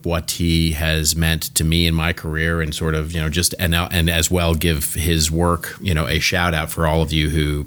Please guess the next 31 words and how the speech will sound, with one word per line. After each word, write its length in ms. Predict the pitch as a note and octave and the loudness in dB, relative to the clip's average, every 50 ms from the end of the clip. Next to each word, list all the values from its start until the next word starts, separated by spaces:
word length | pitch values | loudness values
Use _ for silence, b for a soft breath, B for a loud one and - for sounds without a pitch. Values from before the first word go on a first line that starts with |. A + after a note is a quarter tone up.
| - C#2+ | -6 -6
who 140 | D#2+ E2+ D#2 | -4 -2 0
may 220 | E2 E2+ E2+ E2 | 0 0 0 0
not 180 | D#2+ D#2+ D#2+ - | 0 -2 -2 -2
be 120 | D#2 D2+ | -2 -2
f-, 100 | D2+ - | -2 -2
as 180 | C#2 E2 - - | -2 -2 -2 -2
familiar 300 | - G2 B2 C#3 G#2+ F2 | -2 0 0 0 2 2
with 140 | D#2+ D#2 | 2 0
his 120 | D#2 D2+ D#2 | 0 -2 -4
work. 140 | D#2 C#2+ E2+ | -4 -4 -2
And 100 | E2 E2+ | -2 -4
of 80 | E2+ | -2
course, 320 | - G#2 F#2+ F2+ E2+ - - B B B B B B B B | 0 0 2 2 2 0 -2 B B B B B B B B
he 140 | - F2 | 0 0
is 100 | F2 D#2+ | 2 2
the 80 | F2 F2 | 2 0
Harvard 320 | D#2 F2+ F2 D#2+ E2 D#2+ | 2 2 0 0 0 -2
Business 300 | D#2+ A2+ A2+ G#2+ G#2 F#2 | 0 0 2 2 2 0
School 180 | - - G#2 F#2+ | 0 0 0 0
professor. 640 | E2 F#2 E2+ - F#2 F2+ - - F2 E2 E2 D#2 - - - - - - - - - - - - - - - - | 0 0 0 2 2 2 2 2 2 2 0 0 -4 -10 -20 -20 -20 -20 -20 -20 -20 -20 -20 -12 -12 -12 -10 -4
In 360 | - F#2+ F2+ E2+ E2 D#2 D#2 | -2 0 2 2 0 0 0
nineteen 380 | D#2+ E2 F2 E2+ D#2+ - F2 E2 | 2 2 2 2 2 2 2 2
ninety-seven, 600 | D#2+ D#2+ D2+ D2+ C#2 - - G#2+ G2+ F#2+ G2 F2+ | 2 2 0 0 -2 0 2 2 2 2 2 2
he 80 | F2+ | 2
wrote 180 | E2 E2 E2 E2 | 2 2 2 2
a 60 | E2 | 2
book 260 | D#2 - F2 E2+ - | 2 2 0 0 0
called 220 | - - E2+ D#2+ D#2 | 0 0 0 2 2
The 160 | E2+ F2+ F#2 | 2 2 2
Innovator's 420 | F2+ F#2 D#2+ F2 E2 D2+ D#2+ D#2+ | 2 2 2 2 2 2 2 2
Dilemma, 560 | - - D2+ E2+ F#2 F#2+ F#2 F2+ E2+ E2 D#2+ | 2 0 0 2 2 2 2 2 2 0 0